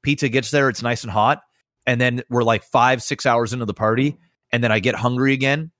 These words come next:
and the pizza, um, is just in the box, but it's not,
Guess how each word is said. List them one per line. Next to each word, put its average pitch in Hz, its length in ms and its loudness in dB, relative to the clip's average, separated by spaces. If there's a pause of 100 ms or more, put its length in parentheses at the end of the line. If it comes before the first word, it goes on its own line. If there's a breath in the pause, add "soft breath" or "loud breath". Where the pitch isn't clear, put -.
(120)
and 123 140 -2
the 110 60 -6
pizza, 135 560 2 (340)
um, 107 540 2
is 110 160 -2
just - 300 -2
in 131 120 -4
the 117 60 -2
box, 104 420 0 (100)
but 110 120 -2
it's 101 160 -8
not, 107 260 0